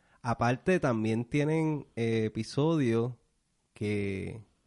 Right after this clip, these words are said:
que solo tienen como que en Patreon Edition.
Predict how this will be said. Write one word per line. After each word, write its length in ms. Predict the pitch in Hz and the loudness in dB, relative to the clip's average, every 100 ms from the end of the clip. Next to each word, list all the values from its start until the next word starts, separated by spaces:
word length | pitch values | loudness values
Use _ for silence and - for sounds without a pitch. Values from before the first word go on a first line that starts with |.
| _ _ _ _ _ _ _ - | _ _ _ _ _ _ _ -10
que 100 | 104 | -8
solo 380 | - 113 127 113 | -2 0 0 0
tienen 460 | 127 135 131 - | 0 0 -2 -6
como 240 | - 107 110 | -4 -2 -2
que 140 | 98 | -4
en 100 | 95 | -6
Patreon 640 | - 113 117 113 127 123 120 | -2 0 0 -2 0 0 2
Edition. 640 | 104 107 - - 98 | 0 -2 -4 -8 -8